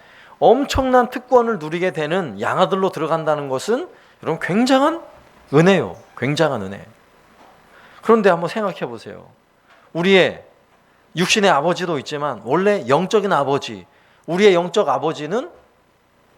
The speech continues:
마귀요 사탄이에요. 그런데 마귀와 사탄의 자녀가 더 이상 아니라 하나님의 자녀가 되게 해주셨어요.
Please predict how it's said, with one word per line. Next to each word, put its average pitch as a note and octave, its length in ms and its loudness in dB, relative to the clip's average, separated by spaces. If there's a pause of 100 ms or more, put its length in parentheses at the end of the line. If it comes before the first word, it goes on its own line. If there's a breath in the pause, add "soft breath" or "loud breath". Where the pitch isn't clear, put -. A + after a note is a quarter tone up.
(240)
마귀요 D3+ 440 0
사탄이에요. D3 580 -10 (1500)
그런데 F3 500 2 (680 soft breath)
마귀와 F#3 640 2
사탄의 F#3 520 -6
자녀가 D#3 500 -2
더 E3 140 0
이상 E3 240 0
아니라 D#3+ 500 0 (560 soft breath)
하나님의 B3 680 2
자녀가 F3+ 720 0
되게 D3+ 260 -4
해주셨어요. A2+ 520 -10